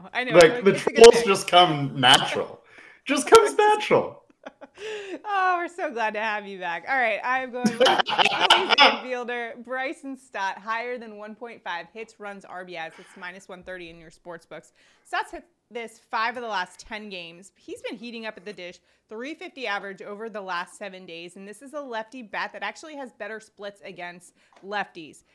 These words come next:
Speaker 1: a three twenty-nine average against lefties, and today he's going up against Arizona lefty Tommy Henry, who's giving up over a three hundred average to lefty bats. Also, this Phillies lineup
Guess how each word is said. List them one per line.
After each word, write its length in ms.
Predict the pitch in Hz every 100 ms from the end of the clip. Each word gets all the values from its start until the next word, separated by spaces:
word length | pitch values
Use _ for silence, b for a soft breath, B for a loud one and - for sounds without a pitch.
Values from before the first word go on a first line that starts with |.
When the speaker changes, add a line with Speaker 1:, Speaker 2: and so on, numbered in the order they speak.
| -
Speaker 1:
a 140 | 220
three 280 | 220 226 247
twenty-nine 500 | - 220 208 190 175
average 340 | 165 160 160
against 260 | 160 160 156
lefties, 360 | 160 165 202 190
and 100 | 175
today 240 | 180 185
he's 140 | 202 165
going 200 | 190 185
up 100 | 180
against 220 | 180 175
Arizona 540 | 196 208 196 196 196
lefty 500 | 190 190 185 202 196
Tommy 420 | - - 139 165 185
Henry, 400 | 247 269 247 175
who's 160 | 185
giving 240 | 180 226 254
up 500 | 220 247 - - -
over 320 | 247 302 320 320
a 100 | - -
three 240 | 277 302 302
hundred 260 | 269 269 -
average 460 | 226 226 226 214 - -
to 180 | 320 349
lefty 380 | 214 202 190 180
bats. 460 | 170 160 208 - _ _ _ _ _ -
Also, 300 | 302 359 440 381
this 280 | 233 277 - -
Phillies 360 | 254 370 427
lineup 500 | 247 196 214 277 170